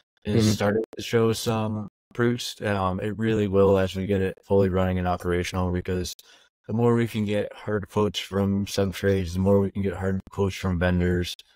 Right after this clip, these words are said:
Speaker 1: and have that all in line versus taking an estimated number and running a proposal and,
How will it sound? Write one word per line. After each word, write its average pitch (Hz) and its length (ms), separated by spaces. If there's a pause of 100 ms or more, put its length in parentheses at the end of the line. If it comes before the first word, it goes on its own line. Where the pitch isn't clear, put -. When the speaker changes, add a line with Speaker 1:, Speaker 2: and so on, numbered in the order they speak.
(220)
Speaker 1:
and 98 120
have 101 180
that 101 200
all 98 280
in 95 140
line 92 260
versus 90 400
taking 95 300
an 90 80
estimated 92 420
number 95 460
and 90 340
running 92 220
a 90 60
proposal 90 640
and, 87 360